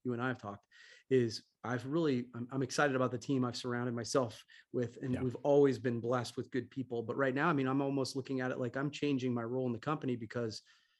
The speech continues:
Speaker 1: folks have
Speaker 2: Yeah.
Speaker 1: jumped in and, and filled up. And, and man, that makes, that makes your, y-, your life more interesting, more fun, and, and,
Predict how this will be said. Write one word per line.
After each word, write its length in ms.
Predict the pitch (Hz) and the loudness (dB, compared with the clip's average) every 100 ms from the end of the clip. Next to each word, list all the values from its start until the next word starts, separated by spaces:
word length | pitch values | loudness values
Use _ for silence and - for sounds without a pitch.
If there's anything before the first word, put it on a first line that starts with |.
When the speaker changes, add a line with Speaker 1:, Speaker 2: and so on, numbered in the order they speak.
| _ _ | _ _
Speaker 1:
folks 360 | - - 127 - | -4 2 2 4
have 260 | 131 117 - - | 2 2 -2 -12
Speaker 2:
Yeah. 160 | 110 98 - _ _ - _ | -8 -8 -10 _ _ -20 _
Speaker 1:
jumped 400 | 123 117 143 139 | -6 2 4 4
in 120 | 139 127 | 2 2
and, 180 | 120 120 | 2 -2
and 180 | 123 113 | -6 -6
filled 280 | - 123 120 | 0 2 4
up. 260 | 151 135 | 2 2
And, 140 | 120 117 | -2 -4
and 200 | 127 120 | -2 -2
man, 200 | 123 127 | 0 0
that 120 | 123 123 | -2 0
makes, 360 | 131 123 - - - _ - | -2 -2 -8 -10 -20 _ 0
that 60 | |
makes 280 | 139 135 - | 2 2 2
your, 200 | 139 123 - | 2 2 0
y-, 80 | - | -4
your 360 | 135 135 135 | -4 -2 0
life 280 | 120 123 117 | 0 0 -2
more 200 | 131 131 | -2 -2
interesting, 400 | 131 127 - 135 | -2 -4 -4 -2
more 120 | 120 | -2
fun, 340 | 113 127 123 120 | -4 -4 -2 -2
and, 180 | 117 120 | -4 -6
and, 320 | 120 113 110 | -10 -8 -10